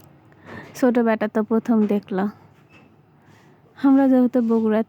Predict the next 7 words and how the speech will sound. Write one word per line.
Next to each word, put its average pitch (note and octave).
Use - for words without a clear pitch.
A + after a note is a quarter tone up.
থাকি A3
কম, G3+
তাই F#3+
দেখবে G3+
পারে F#3+
না। G#3
আমার B3